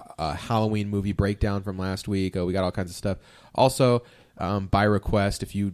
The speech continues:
email us and say you really want us, we'll, we'll get on a Google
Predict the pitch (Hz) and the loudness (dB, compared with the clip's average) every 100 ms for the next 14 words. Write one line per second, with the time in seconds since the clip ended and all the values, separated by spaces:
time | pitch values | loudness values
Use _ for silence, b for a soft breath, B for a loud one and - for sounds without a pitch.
0 | - 95 95 92 92 92 90 - 87 95 | -6 -8 -4 -2 -2 0 -2 -4 -8 -4
1 | 90 87 92 95 90 92 98 - - 95 | -2 0 2 2 2 0 -2 -6 -10 -2
2 | 107 107 - 127 143 139 139 135 123 92 | 0 -2 -4 -4 -4 -4 -4 -4 -4 -4
3 | 101 104 92 | -4 -4 -6